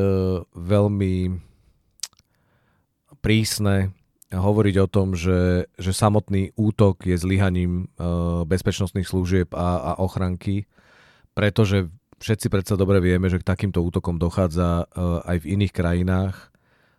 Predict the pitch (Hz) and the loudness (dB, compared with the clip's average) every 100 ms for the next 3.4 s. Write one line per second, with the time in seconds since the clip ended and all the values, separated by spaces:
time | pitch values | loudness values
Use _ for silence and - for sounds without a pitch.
0 | _ 87 92 - 92 92 85 87 90 90 | _ -6 -4 -4 -4 -2 -2 0 0 2
1 | 90 90 87 78 82 107 110 98 92 90 | 2 2 0 -2 0 4 4 4 2 2
2 | 90 95 92 76 87 90 - _ _ - | 2 2 0 -2 -2 -4 -8 _ _ -12
3 | - 90 90 | -4 -2 -2